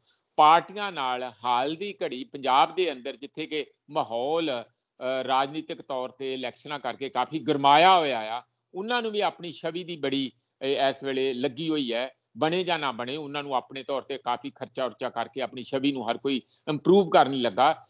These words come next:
ਤੇ ਸਿੱਧੀ ਸਿੱਧੀ ਕਨਫਰੰਟੇਸ਼ਨ ਏਨਰਜੀ ਨੂੰ ਸੇਵ ਕਰਨ ਦੀ ਕੋਸ਼ਿਸ਼ ਕਰਨੀ ਚਾਹੀਦੀ ਆ। ਹਾਂ, ਆਪਣੇ ਕਿਸੇ ਵੀ ਕੀਮਤ ਦੇ ਉੱਤੇ ਨਹੀਂ, ਆਪਣੇ ਵੱਲੋਂ ਕੀਮਤ ਤਾਰ ਕੇ ਨਹੀਂ ਸੰਯੁਕਤ ਕਿਸਾਨ ਮੋਰਚੇ ਨੂੰ, ਪਰ ਜਿੱਥੋਂ ਤੱਕ ਸੱਚਾਈ ਆ ਉਹਦੇ ਨਾਲ, ਜਿਵੇਂ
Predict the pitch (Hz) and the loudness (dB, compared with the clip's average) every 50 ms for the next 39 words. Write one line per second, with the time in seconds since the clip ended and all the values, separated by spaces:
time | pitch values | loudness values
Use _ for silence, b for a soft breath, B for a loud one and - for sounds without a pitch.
0 | b b _ 220 214 202 - 233 226 233 277 254 196 233 226 214 254 233 175 - | b b _ 2 2 2 0 -4 -6 -4 -4 -4 -2 -4 -4 -4 -4 -6 -6 0
1 | - 208 208 190 - - 190 202 175 147 170 151 - - 139 117 107 - _ _ | 4 4 4 4 2 -4 -6 -4 -4 -2 -4 -4 -4 -4 -8 -8 -10 -14 _ _
2 | _ _ - 139 151 156 147 143 123 147 185 180 165 147 139 156 156 - _ _ | _ _ -8 -2 2 2 2 2 2 -2 -4 -4 -4 -6 -8 -10 -12 -14 _ _
3 | _ - - - 185 202 214 214 202 - 180 156 151 151 147 - 135 123 - - | _ -14 0 6 8 8 8 6 4 0 -2 -2 -4 -8 -12 -12 -12 -14 -14 -16
4 | 117 - - 120 110 117 120 104 - 113 113 120 117 117 117 123 135 143 - _ | -16 -10 -8 -8 -8 -8 -10 -10 -8 -8 -6 -6 -8 -6 -6 -4 -4 -6 -8 _
5 | _ _ _ - 160 180 175 151 110 98 - _ _ _ _ _ _ - 151 151 | _ _ _ 0 2 4 4 2 2 -2 -6 _ _ _ _ _ _ -2 -2 -2
6 | - - 165 170 156 - - 185 - - 208 202 190 147 147 139 143 143 - _ | -4 -6 -10 -10 -10 -10 -10 -12 -6 -2 -2 -2 0 0 -2 -4 -4 -6 -8 _
7 | _ _ _ - 202 226 233 233 233 226 175 202 190 156 - - 147 131 117 117 | _ _ _ -6 -4 -2 0 0 0 2 2 2 2 2 0 -2 -4 -2 -2 -4
8 | 147 180 180 151 - - 170 175 170 165 165 156 156 120 - 139 127 123 131 - | -2 0 0 0 0 -2 -4 -6 -4 -2 -2 -4 -4 -8 -10 -10 -10 -10 -10 -6
9 | - 123 117 113 110 - 127 117 104 110 147 170 - - 143 123 127 113 - _ | -2 -2 -2 -2 -2 -6 -8 -8 -6 -8 -8 -10 -12 -8 -6 -6 -6 -6 -8 _
10 | - - 117 110 110 113 110 107 104 - - 120 117 135 165 175 b b b b | -8 -6 -6 -4 -4 -4 -4 -6 -4 -4 -4 -4 -4 -6 -8 -10 b b b b
11 | b b _ - 170 156 147 143 151 127 110 160 160 - 196 208 - 196 - - | b b _ 4 6 6 8 6 4 0 -2 -4 -2 -2 -2 -2 0 -2 -2 -4
12 | - - - - 123 117 123 131 135 131 127 127 131 139 127 127 123 117 104 123 | -8 -12 -6 -2 -2 0 0 -2 -2 -4 -4 -4 -4 -4 -4 -4 -4 -4 -6 -6
13 | 120 123 123 | -6 -6 -8